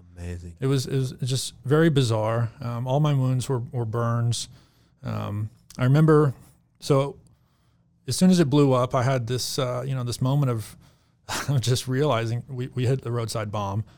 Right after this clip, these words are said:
Speaker 2: And, and I was on fire. All I could see was flames. I couldn't see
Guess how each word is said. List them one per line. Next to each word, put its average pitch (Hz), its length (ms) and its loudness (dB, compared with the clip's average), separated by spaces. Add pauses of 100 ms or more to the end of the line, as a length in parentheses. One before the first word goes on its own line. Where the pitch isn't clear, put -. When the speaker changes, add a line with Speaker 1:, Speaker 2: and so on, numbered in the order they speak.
(580)
Speaker 2:
And, 117 540 -2
and 117 100 -2
I 117 40 -2
was 113 140 -4
on 135 140 2
fire. 104 400 -4
All 139 100 0
I 151 60 2
could 131 140 -6
see 131 160 -4
was 113 260 -4
flames. 104 460 -6
I 110 40 -8
couldn't 120 280 -4
see 131 540 -2